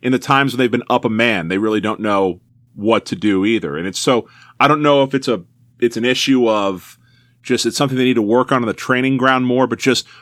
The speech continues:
what is your, it's almost like in, in N F, the N F L, your, your five-minute offense, you're up, and how do you kill out this game?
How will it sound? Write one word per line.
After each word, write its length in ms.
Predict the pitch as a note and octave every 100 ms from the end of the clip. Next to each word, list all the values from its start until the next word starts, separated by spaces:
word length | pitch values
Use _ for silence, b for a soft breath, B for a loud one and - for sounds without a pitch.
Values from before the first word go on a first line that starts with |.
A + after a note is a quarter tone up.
| b
what 240 | G#2 D3
is 180 | F#3+ C#3
your, 260 | C#3 C#3+ C3+
it's 140 | C3
almost 180 | F3+ F3
like 120 | D#3
in, 240 | C3+ A#2+ - -
in 280 | A#2+ A2 G2 -
N 120 | C#3
F, 180 | D#3 -
the 180 | B2+
N 60 | A#2+
F 140 | A#2 B2+
L, 240 | G2+ - b b -
your, 400 | A2+ B2 A#2 - -
your 200 | B2 A#2+ - -
five-minute 460 | C#3+ D3 C#3 C3 A#2+
offense, 500 | A2+ A2 F2 C#2 -
you're 140 | G#2 -
up, 300 | B2+ C3+ - _ _ _ _ -
and 240 | A#2+ A2
how 140 | - C#3+
do 60 |
you 140 | D3 C3+
kill 240 | - C#3
out 180 | C3 B2
this 160 | A#2 -
game? 400 | A#2 G2 D#2